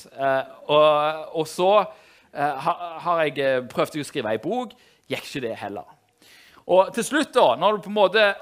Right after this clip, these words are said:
alle disse drømmene og ambisjonene hadde blitt knust en etter en, det var ganske hardt da.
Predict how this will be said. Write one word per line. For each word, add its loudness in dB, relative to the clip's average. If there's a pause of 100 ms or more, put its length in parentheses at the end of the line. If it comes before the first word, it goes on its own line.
alle 8
disse -2
drømmene 2
og -2
ambisjonene 2
hadde 0
blitt -12
knust -2
en 2
etter 4
en, -6 (1300)
det -6
var 2
ganske -2
hardt 4
da. 4